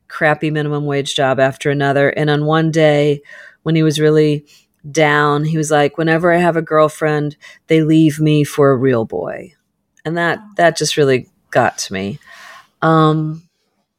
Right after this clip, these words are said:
Speaker 1: and the next, the next person in, that came into my office asking for a referral to the gender clinic was a young woman in high school who came in with her mother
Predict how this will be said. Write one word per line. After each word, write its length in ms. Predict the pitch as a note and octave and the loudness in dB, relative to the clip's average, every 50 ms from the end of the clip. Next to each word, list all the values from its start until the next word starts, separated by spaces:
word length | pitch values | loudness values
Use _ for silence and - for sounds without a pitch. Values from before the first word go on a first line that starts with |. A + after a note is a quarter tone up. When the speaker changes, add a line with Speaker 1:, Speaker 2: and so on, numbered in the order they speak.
| _ _ _ _ _ _ _ _ _ _ _ _ _ - | _ _ _ _ _ _ _ _ _ _ _ _ _ -2
Speaker 1:
and 680 | F#3 F#3 F3+ F3+ F3 F3 E3+ E3+ E3+ E3+ E3+ E3 - - _ _ _ _ _ _ _ _ _ _ _ _ - | 0 2 2 4 2 2 2 0 0 -2 -4 -6 -10 -16 _ _ _ _ _ _ _ _ _ _ _ _ -4
the 80 | F#3+ F#3+ | -2 0
next, 600 | F#3+ G3 G3+ A3 C4+ C4+ - - - - - - _ _ _ _ - | 2 2 2 0 -2 -2 -4 -6 -6 -6 -8 -12 _ _ _ _ -8
the 140 | - G3 G3+ | -2 0 0
next 320 | G3 G3+ G#3 A3 A3 - - | 2 2 2 0 0 -2 -2
person 340 | - B3 G#3+ - A3 G#3 | 0 -2 0 0 0 -2
in, 120 | F#3+ F#3+ - - - | -2 -4 -4 -6 -2
that 180 | F#3+ D#3+ - | -2 -2 -2
came 260 | - - G#3 G3 G3+ G3 | -2 -2 0 2 4 4
into 140 | F#3 F#3 | 4 4
my 160 | F3+ F3 E3 E3+ | 2 2 2 2
office 500 | F3 F#3 F#3+ F#3+ - F3+ D#3+ - - - - - | 2 2 0 2 0 0 0 0 -4 -6 -2 -2
asking 480 | D#3+ D#3 E3 D#3+ - - F3+ E3+ E3+ D#3+ | 0 0 0 -2 -2 -4 -4 -4 -4 -2
for 160 | - E3+ D3+ | -2 0 0
a 40 | D3+ | 2
referral 460 | D3+ D3+ D3+ - D#3+ D#3 D#3 D3+ D3+ | 0 -2 -2 -2 -2 0 0 0 -2
to 140 | - D#3 C#3 | -4 -8 -8
the 80 | C3+ | -8
gender 340 | - - F3 F#3+ G#3 G3 F3 | -8 -6 -4 -2 0 0 -2
clinic 640 | - - - - C#3 C3+ C#3+ C#3 C#3+ - - - - - _ _ _ - - - - - - - - - - _ _ _ - - | -2 -4 -2 -2 0 0 0 0 -2 -4 -6 -12 -20 -20 _ _ _ -20 -20 -20 -20 -20 -20 -20 -20 -20 -20 _ _ _ -16 -10
was 960 | E3 E3+ F3 E3 D#3+ D#3+ D#3+ D#3+ D#3 D#3 D3+ D3+ D3+ D3+ D3+ - - - - _ _ _ _ - | -4 0 2 2 2 2 2 0 0 0 0 -2 -2 -4 -6 -8 -10 -10 -12 _ _ _ _ -2
a 80 | - D#3+ | 0 2
young 300 | D#3 E3 F3+ F#3+ G3 G3 | 2 4 4 4 4 4
woman 420 | F#3 F3+ F3+ E3+ E3 E3+ E3+ - - | 4 4 2 2 2 2 0 -2 -2
in 80 | E3 F3 | -2 -2
high 240 | F3 F3 F3+ F3 F3+ | 0 0 2 0 0
school 500 | - - - - E3+ D#3+ D#3 D3+ D3+ D#3 | 0 -2 -2 0 2 2 4 4 2 0
who 100 | E3 D#3 | -2 -8
came 300 | - - F#3 F#3 G3 G3+ | -6 -4 -2 0 0 0
in 220 | F#3 F3+ F#3 F3 | 0 0 0 0
with 160 | D#3+ D3+ - | -2 -4 -2
her 120 | - D#3 D3 | -2 -4 -2
mother 580 | F3 F#3 G3+ F#3+ E3 D#3 D#3 D3+ E3 F#3 - | -2 0 0 2 2 2 2 0 -2 -6 -12